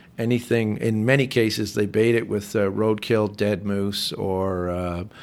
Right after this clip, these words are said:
some roadkill caribou or whatever they can find to bait. This is the trappers. Um, moose are curious. They wanna go and see what, what that is. And we've had moose walk in on these sites where you wouldn't think they would go. You wouldn't think they would wanna be in there.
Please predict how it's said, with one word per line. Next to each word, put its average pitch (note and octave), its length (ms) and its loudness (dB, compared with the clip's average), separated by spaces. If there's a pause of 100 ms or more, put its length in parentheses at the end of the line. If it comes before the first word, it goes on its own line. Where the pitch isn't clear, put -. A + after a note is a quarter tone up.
(200)
some F#2 200 -4
roadkill G2+ 440 -2
caribou F#2+ 580 2
or F#2 140 -2
whatever G2 360 -2
they G2 140 -4
can F#2+ 160 -8
find G2 360 -4
to G2 60 -8
bait. G2+ 280 -2
This - 160 -2
is F#2 100 -8
the G2 80 -10
trappers. G2 540 -2 (580)
Um, A#2 460 6 (720)
moose D#3 480 6
are E3+ 100 2
curious. - 580 2
They G#2+ 200 2
wanna B2 300 2
go B2 180 2
and A2+ 120 0
see A#2+ 380 4
what, G#2 420 -2
what A2+ 260 0
that A#2 260 4
is. A2+ 320 2
And F#2+ 260 -2
we've A2+ 200 0
had B2 220 4
moose A#2 220 -2
walk G#2+ 320 2
in A#2+ 140 2
on G#2+ 140 0
these G2+ 180 -2
sites A2+ 300 0
where G#2+ 100 0
you G#2+ 140 0
wouldn't A2 260 -2
think B2 260 0
they G#2+ 120 4
would F#2 180 0
go. G#2+ 380 4 (600)
You G#2+ 100 0
wouldn't G#2 160 0
think A#2+ 140 -2
they G#2 80 0
would G2 100 0
wanna A2 280 2
be F#2+ 180 -2
in F2 120 -4
there. F2 200 -8